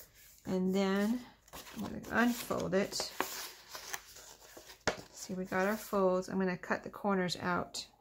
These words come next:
Let me get my paper scissors here. Oh, let me put my lid on my glue. Don't want that to dry out that we were just using. We'll be using it again in a second, but...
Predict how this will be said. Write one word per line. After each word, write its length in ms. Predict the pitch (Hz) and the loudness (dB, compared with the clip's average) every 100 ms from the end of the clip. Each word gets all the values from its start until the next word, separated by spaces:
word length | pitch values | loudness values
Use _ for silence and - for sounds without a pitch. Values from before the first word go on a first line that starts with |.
| - - - - - _ - | -20 -18 -16 -16 -18 _ -6
Let 80 | 185 | -4
me 60 | |
get 200 | 202 - | -2 -4
my 80 | - | -4
paper 420 | - 196 185 202 | 2 4 6 6
scissors 600 | 196 - 196 185 185 190 | 6 6 6 4 2 0
here. 460 | - 233 226 240 269 - _ _ - - - | -2 -2 0 0 -4 -8 _ _ -14 -14 -6
Oh, 60 | 208 | -2
let 100 | 190 190 | -2 -2
me 100 | 214 | -4
put 120 | - | -6
my 180 | 220 202 - - - - - _ _ | -8 -8 -10 -16 -20 -20 -20 _ _
lid 260 | 196 190 180 | 2 4 4
on 160 | 180 180 | 0 -2
my 240 | - 226 - _ _ _ _ - | -2 -4 -8 _ _ _ _ -10
glue. 500 | - 233 208 190 226 226 - - | 2 6 8 8 6 2 -8 -10
Don't 140 | 220 | -4
want 140 | 202 | -2
that 160 | 202 - | -2 -2
to 80 | 196 | -2
dry 260 | 196 180 | -2 -2
out 200 | 185 202 - _ _ _ _ _ _ | -2 -4 -6 _ _ _ _ _ _
that 80 | - | -4
we 60 | 190 | -2
were 80 | 180 | 0
just 260 | 185 - | -2 -2
using. 380 | 190 175 196 226 226 214 | -2 0 0 0 -2 -10
We'll 140 | 208 - | -8 0
be 120 | 202 | 4
using 240 | 196 190 | 6 6
it 80 | 175 | 2
again 240 | 170 175 | 0 0
in 60 | 160 | 0
a 60 | 160 | 0
second, 400 | - 175 - - | 0 -2 -6 -8
but... 220 | 185 - | -8 -8